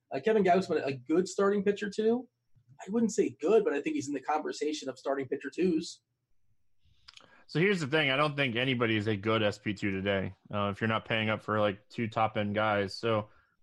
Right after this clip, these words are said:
Speaker 2: you, you gotta, you gotta remember that when you're building your lineups today. You know, you're just, you're closing your eyes and you're hoping, you're not watching the game that he's pitching in because it, it would be very stressful for any of your F P twos. So, um, uh, yeah,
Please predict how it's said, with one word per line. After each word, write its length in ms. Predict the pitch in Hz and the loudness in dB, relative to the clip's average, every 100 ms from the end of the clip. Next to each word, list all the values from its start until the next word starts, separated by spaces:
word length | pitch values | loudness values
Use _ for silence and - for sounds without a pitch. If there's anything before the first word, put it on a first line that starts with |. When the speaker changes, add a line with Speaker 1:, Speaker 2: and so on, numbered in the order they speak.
| _ _ _ _ _ _ _ _ _ - | _ _ _ _ _ _ _ _ _ -6
Speaker 2:
you, 300 | 135 135 143 | -2 0 2
you 80 | 151 | 4
gotta, 280 | 196 170 | 4 4
you 180 | 151 185 | 2 2
gotta 140 | 226 214 | 2 4
remember 280 | 170 165 | 2 2
that 140 | 151 127 | 2 2
when 80 | 127 | 0
you're 80 | |
building 240 | 113 127 123 | 0 2 2
your 100 | 113 | 2
lineups 340 | 110 107 - | 2 0 -4
today. 360 | 107 107 101 117 - | -4 -2 -2 -8 -12
You 100 | 113 | -8
know, 320 | 107 104 107 | -6 -6 -8
you're 200 | 117 120 | -4 -2
just, 460 | 117 123 113 - - | 0 0 -2 -8 -10
you're 360 | 120 120 113 98 | -4 0 0 -2
closing 380 | - 131 127 | 0 0 2
your 160 | 123 117 | 2 2
eyes 280 | 113 117 107 | 2 2 0
and 80 | 107 | -2
you're 120 | 107 | -2
hoping, 580 | 110 113 113 110 107 - | 0 0 2 0 -2 -4
you're 120 | 120 | -4
not 180 | 127 143 | 0 0
watching 340 | 117 117 - 107 | 2 0 -2 -4
the 100 | 104 | -2
game 260 | 104 101 | -2 -2
that 160 | 98 107 | -4 -4
he's 140 | 113 | -6
pitching 340 | 110 110 - - | -6 -8 -6 -8
in 180 | - 113 | -8 -4
because 580 | 131 - 139 117 110 - | -4 0 0 0 -2 -8
it, 180 | 120 113 | -4 -2
it 60 | 110 | -2
would 160 | 113 | -4
be 80 | 113 | -4
very 260 | 110 120 117 | 0 2 0
stressful 440 | - 117 - 113 | 0 -4 -2 -8
for 120 | 104 | -2
any 140 | 107 113 | 0 0
of 60 | |
your 120 | 107 107 | 0 0
F 120 | 104 - | -2 -4
P 100 | 107 | -8
twos. 300 | 113 110 101 | -2 -4 0
So, 220 | 120 110 - - - - - - - | 0 0 -4 -20 -20 -20 -20 -20 -4
um, 600 | 160 180 180 170 151 135 - _ _ _ - _ _ - | 2 4 4 2 -4 -6 -12 _ _ _ -20 _ _ -20
uh, 60 | 95 | -16
yeah, 460 | 107 127 131 127 | -8 -2 2 2